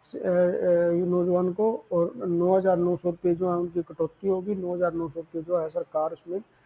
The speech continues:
योगदान करेगी। तीसरे साल में छत्तीस हजार रुपये जो है, सैलरी होगी, उसमें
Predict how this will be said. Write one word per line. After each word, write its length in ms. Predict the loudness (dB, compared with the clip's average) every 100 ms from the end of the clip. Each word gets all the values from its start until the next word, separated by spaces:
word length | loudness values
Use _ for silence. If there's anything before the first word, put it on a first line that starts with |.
| _ 0
योगदान 380 | 4 6 4 4
करेगी। 320 | 4 2 0
तीसरे 360 | 0 0 2 4
साल 240 | 6 6
में 120 | 4
छत्तीस 420 | 2 0 -2 0 4
हजार 280 | 4 4
रुपये 380 | 2 0 0 0 -4 _ _ _ -4
जो 120 | 2
है, 80 | 4
सैलरी 380 | 4 2 2 2
होगी, 400 | 2 2 -2 -4 _ _ _ -18
उसमें 260 | -6 -4